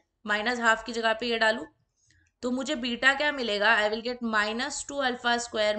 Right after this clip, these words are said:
minus alpha minus alpha, which becomes minus two alpha square minus two alpha। See, I got it। You take minus two alpha common, alpha plus one. So yeah, this was a little bit of smart work, but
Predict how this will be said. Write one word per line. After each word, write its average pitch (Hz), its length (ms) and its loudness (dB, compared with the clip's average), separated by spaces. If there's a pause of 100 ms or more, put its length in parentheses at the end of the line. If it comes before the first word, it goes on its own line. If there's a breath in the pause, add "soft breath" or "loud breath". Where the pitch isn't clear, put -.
minus 202 480 -2
alpha 196 320 -2 (400)
minus 185 380 -4
alpha, 190 240 -10 (920)
which 214 200 -8
becomes 233 400 -2 (120)
minus 202 460 -2 (140)
two 247 260 -8
alpha 202 320 -2 (140)
square 202 440 -2 (140)
minus 185 440 -4 (100)
two 202 180 -6
alpha। 156 260 -6
See, 180 240 -12 (220)
I - 80 -12 (100)
got - 260 -10
it। - 60 -20 (1120)
You 170 100 -12
take 180 220 -8
minus 165 480 -6
two 180 180 -8
alpha 165 340 -4
common, 160 400 -8 (120)
alpha 147 340 -10
plus - 220 -14
one. - 100 -20 (640)
So - 140 -12
yeah, 156 300 -6
this 185 140 -10
was 208 160 -6
a 208 60 -2
little 208 460 -2
bit 302 140 -2
of 294 160 -2
smart 208 460 2
work, 220 400 -2 (460)
but 247 400 0